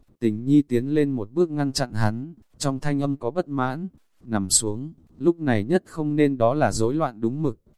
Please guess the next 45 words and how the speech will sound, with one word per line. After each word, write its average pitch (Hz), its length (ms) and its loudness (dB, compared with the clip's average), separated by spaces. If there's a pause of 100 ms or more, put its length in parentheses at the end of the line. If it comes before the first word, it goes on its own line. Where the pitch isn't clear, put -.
lấy 113 220 0
ngươi 156 240 0
hiện 131 280 0
tại 123 160 0
trạng 107 280 -4
huống 120 300 -6
mặc 135 200 -4
kệ 113 160 0
là 104 200 2
làm 101 260 0
cái 113 220 -2
gì 135 240 2
đều 107 240 2
chỉ 101 180 -2
biết 160 220 6
bằng 110 220 -4
thêm 143 260 -2
gia 135 200 2
tăng 139 320 0
người 104 160 2
khác 170 280 0
phiền 110 260 -2
toái." 110 400 -2 (640)
Thời 104 180 2
Văn 135 200 0
Chi 147 260 -2
còn 101 220 0
không 147 240 -6
có 120 140 -6
tới 123 240 0
kịp 123 240 -6
nói 110 260 -2
chuyện, 143 260 2 (280)
Ngữ 139 220 0
Lập 151 220 0
trước 185 240 2
bất - 180 -2
mãn, 139 380 -2 (360)
"Ngươi 139 280 4
bằng 107 240 -4
cái 113 240 -2
gì 135 300 4
như 135 140 6
thế 113 220 -2
nói, 113 380 -2